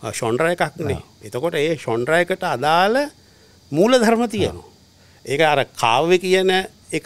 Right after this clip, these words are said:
Speaker 1: දාලා හරියන්නේ
Speaker 2: නෑ.
Speaker 1: නෑ. ලංකාවේ තියෙන දරිද්‍රතාවය උකයි.
Speaker 2: හරි. ඒත් එක්ක මට, අ, අපි අර අතනටත් එමු. ඒ කියන්නේ ඇත්තටම මේ සුනිල් ශාන්ත ගැන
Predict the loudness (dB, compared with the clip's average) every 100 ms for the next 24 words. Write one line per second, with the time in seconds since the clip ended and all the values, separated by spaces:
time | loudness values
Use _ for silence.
0 | -2 0 -2 0 -2 0 0 0 -2 -2
1 | -2 -2 -4 -8 -10 -10 -14 -6 -4 -2
2 | -4 -4 -4 -6 -4 -4 -4 -8 -4 -4
3 | -4 -6 -8 -18 -18 -20 -20 -20 -20 -20
4 | -20 -20 -20 -20 -18 -4 -4 -2 -4 -2
5 | -6 -2 0 0 0 2 0 -2 _ _
6 | _ -12 -8 -8 -6 0 0 2 0 2
7 | 2 0 -2 0 -2 -4 -6 -6 -8 -6
8 | -4 -2 -2 -2 -2 -4 -4 -6 -12 -18
9 | _ _ -12 -4 -2 -2 -2 -4 -4 -8
10 | -10